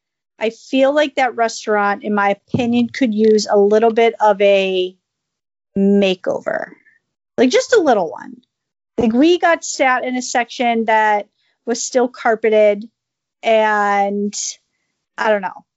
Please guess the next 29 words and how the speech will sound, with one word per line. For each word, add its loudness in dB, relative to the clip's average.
It 2
was, 2
it's -2
not, 0
it 0
wasn't 0
dirty. -2
Like, -4
don't, 2
I, 0
I'm 0
not -2
trying -4
to -6
say 0
that 2
it 2
was 2
dirty 4
or 0
dingy 0
or 2
anything -8
like -2
that, -2
but, 0
like, -6
I, -6
it, 0